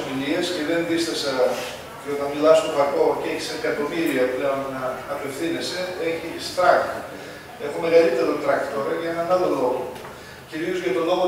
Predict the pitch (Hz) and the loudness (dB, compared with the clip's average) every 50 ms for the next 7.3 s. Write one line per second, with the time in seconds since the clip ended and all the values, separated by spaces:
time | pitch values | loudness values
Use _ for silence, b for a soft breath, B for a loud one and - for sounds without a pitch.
0 | 180 - 180 - 170 175 180 175 180 180 - - - - - - - - B B | 2 2 0 0 2 2 4 4 2 2 -2 -4 -10 -12 -14 -16 -16 -18 B B
1 | B B B B B B B B - - - 165 151 147 147 139 139 139 151 156 | B B B B B B B B -18 -14 -10 -8 -8 -6 -8 -8 -10 -8 -8 -6
2 | 151 160 156 156 180 180 180 180 180 180 180 180 - 151 139 147 143 143 - 165 | 2 4 4 4 6 4 4 4 4 2 2 0 0 -2 -2 -2 -2 0 2 2
3 | 127 131 - - - - - 156 - - - - - - - 156 147 143 143 143 | 2 2 2 0 -2 -4 -4 -4 -6 -6 -8 -10 -12 -10 -4 2 2 4 4 6
4 | 143 143 139 135 - - - - 143 - - 165 170 185 190 185 185 190 175 175 | 6 6 6 4 4 2 -2 -4 -6 -6 -4 -2 0 0 2 0 0 -2 -2 -4
5 | 170 170 170 - 147 147 151 196 202 170 160 160 156 - - - - - - 151 | -4 -6 -6 -4 -2 -2 -2 -2 -2 -2 -2 -2 -2 -2 -2 -4 -4 -4 -6 -6
6 | 147 143 143 - 190 190 180 165 - - - 170 165 170 - - - 165 170 165 | -4 -4 -4 -2 -2 -4 -4 -4 -4 -4 0 0 0 2 0 -2 -4 -2 0 2
7 | - - 131 - - - | 2 2 0 -2 -4 -6